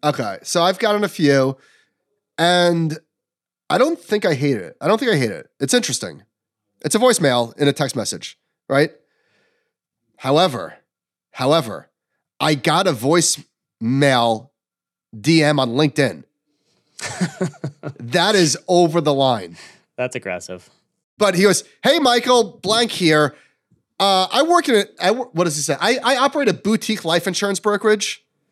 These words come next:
Speaker 1: <laughs> Imagine sliding into somebody's D M with a voicemail.
Speaker 2: Wow. I,
Speaker 1: I guess
Speaker 2: I
Speaker 1: this
Speaker 2: guess
Speaker 1: is like, this, this is a thing now?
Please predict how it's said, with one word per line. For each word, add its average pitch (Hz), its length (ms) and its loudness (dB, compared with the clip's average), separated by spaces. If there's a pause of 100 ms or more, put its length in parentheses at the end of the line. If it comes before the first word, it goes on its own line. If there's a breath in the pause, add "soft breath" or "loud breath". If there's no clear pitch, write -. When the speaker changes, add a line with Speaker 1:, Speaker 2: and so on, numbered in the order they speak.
(200 loud breath)
Speaker 1:
<laughs> - 320 -20 (2500 loud breath)
Imagine 330 320 2
sliding 254 400 0
into 226 140 -4
somebody's 208 300 0
D 165 160 0
M 180 80 2
with 170 120 -2
a 135 40 -4
voicemail. 196 480 -2 (720)
Speaker 2:
Wow. 71 360 -20 (840)
I, - 40 -20
Speaker 1:
I - 20 -20
guess - 120 -20
Speaker 2:
I 156 100 -2
Speaker 1:
this - 20 2
Speaker 2:
guess 214 280 0
Speaker 1:
is 185 60 -2
like, 175 180 -2
this, 175 140 2 (340)
this 160 100 2
is 160 80 2
a 165 60 0
thing 170 180 0
now? 214 260 0